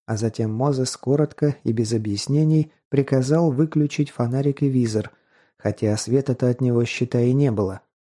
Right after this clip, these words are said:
Меня окутали мрак и тишина. Так мы простояли несколько минут, а может и дольше. Без визора и каких-либо ориентиров вообще сложно было понять, как идет время.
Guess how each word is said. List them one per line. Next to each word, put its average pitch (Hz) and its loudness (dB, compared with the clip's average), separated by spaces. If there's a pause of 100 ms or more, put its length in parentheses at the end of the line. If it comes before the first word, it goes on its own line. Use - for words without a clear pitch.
(840)
Меня 107 0
окутали 175 0
мрак 147 2
и 127 0
тишина. 110 -6 (480)
Так 120 0
мы 127 2
простояли 127 2
несколько 120 -2
минут, 120 -2
а 113 -4
может 107 -6
и 113 0
дольше. 110 -2 (640)
Без 120 0
визора 131 0
и 113 -2
каких-либо 151 0
ориентиров 139 0
вообще 156 0
сложно 160 0
было 156 2
понять, 147 0
как - -4
идет 127 -2
время. 107 -2